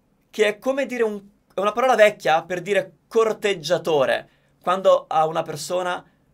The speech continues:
piace un'altra persona, in un contesto può essere chiamata un pretendente, ma non si usa molto. Avvolgente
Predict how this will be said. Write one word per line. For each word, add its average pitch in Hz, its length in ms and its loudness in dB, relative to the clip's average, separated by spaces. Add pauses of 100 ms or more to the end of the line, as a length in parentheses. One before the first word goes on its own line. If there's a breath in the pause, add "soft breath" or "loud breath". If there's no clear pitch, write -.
(320)
piace 175 540 2
un'altra 156 440 -4
persona, 180 680 -4 (220)
in 175 100 -6
un 180 100 -8
contesto 185 640 0
può 170 220 -2
essere 180 360 -2
chiamata 160 400 -4
un 143 160 -8
pretendente, 139 880 -2 (340)
ma - 220 -4 (140)
non 170 160 -6
si 185 140 -8
usa 143 160 -2
molto. - 400 -8 (760 soft breath)
Avvolgente 202 1200 0